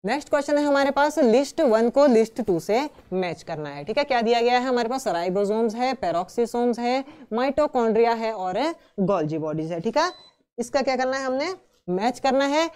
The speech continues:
क्या दिया गया है? राइबोसोम। जैसा कि सभी जानते हैं राइबोसोम्स क्या होते हैं? प्रोटीन सिंथेसिस करते हैं। क्या होता है राइबोसोम्स में? प्रोटीन सिंथेसिस होती है। और क्या कहा जाता है इसे?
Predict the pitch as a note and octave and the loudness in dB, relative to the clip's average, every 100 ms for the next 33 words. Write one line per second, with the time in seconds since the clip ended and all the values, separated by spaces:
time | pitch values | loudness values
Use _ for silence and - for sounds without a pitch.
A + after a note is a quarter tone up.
0 | - - C4 C#4 D4+ D#4 C4 B3 A#3 B3+ | -8 -2 2 2 4 2 2 2 4 4
1 | G#3 G3 F3+ E3 G3 A#3 C4 B3 G3+ A3 | 4 0 0 -2 -4 -4 -6 -4 0 2
2 | A3 A#3 A#3 C4 B3+ D4 A#3+ G3+ G#3+ A3+ | 4 2 0 0 0 2 2 2 2 0
3 | A#3 - A#3 A3+ A#3+ B3 D4 D4 B3 B3 | 0 0 -2 0 -2 0 0 0 4 4
4 | A#3+ C#4 D4+ - G#3 F#3 F3 - F#3 F3+ | 4 0 0 0 -2 -2 -8 -4 -4 -2
5 | A#3+ D4+ E4 - _ G3 - F#3+ G3 F#3+ | 0 0 0 -8 _ -8 -8 -10 -8 -8
6 | F3+ G3+ G3+ G#3 A#3 A#3+ G#3+ G#3 A3 A3 | -8 -8 -6 -6 0 0 2 0 0 0
7 | G#3 B3+ E4 D#4+ - _ A3+ B3 D4 C#4+ | 0 -2 -2 -6 -16 _ 0 2 0 -2
8 | C#4 C4 B3+ C4+ C4 B3 C4+ C#4 D#4 D#4 | -6 -8 -8 -6 -6 -2 0 0 -2 -4
9 | - B3 A#3+ C4 B3 B3 B3 A3 A3 A3+ | -8 -2 0 2 0 0 0 0 0 -4
10 | A3+ G#3+ F#3+ A3 C4+ | -2 -2 0 2 2